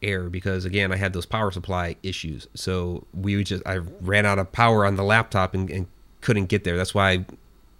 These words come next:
the Edge of the Rabbit Hole got cut short. So our plan for last week was, uh, ghost kids and, uh, children spirits, which Shauna's had a lot of experience with. So it's really a very Shauna-centric episode. So that is going to be this Tuesday.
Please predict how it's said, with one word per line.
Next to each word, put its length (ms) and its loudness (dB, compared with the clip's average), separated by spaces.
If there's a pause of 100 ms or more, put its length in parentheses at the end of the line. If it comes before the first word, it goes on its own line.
the 300 -2
Edge 140 0
of 40 0
the 60 0
Rabbit 200 0
Hole 120 -2
got 180 -2
cut 160 -6
short. 280 -4 (680)
So 140 4
our 120 6
plan 360 4
for 200 2
last 360 4
week 240 4
was, 480 4 (320)
uh, 180 -6 (880)
ghost 280 6
kids 360 2
and, 400 2 (300)
uh, 200 -6
children 360 4
spirits, 440 4
which 340 0
Shauna's 380 0
had 140 0
a 60 -2
lot 380 2
of 60 0
experience 500 2
with. 160 4
So 160 0
it's 140 -4 (100)
really 300 0
a 60 0
very 280 0
Shauna-centric 840 0
episode. 480 2 (1200)
So 180 4
that 260 6
is 120 2
going 200 4
to 40 0
be 220 0
this 240 -2
Tuesday. 400 -4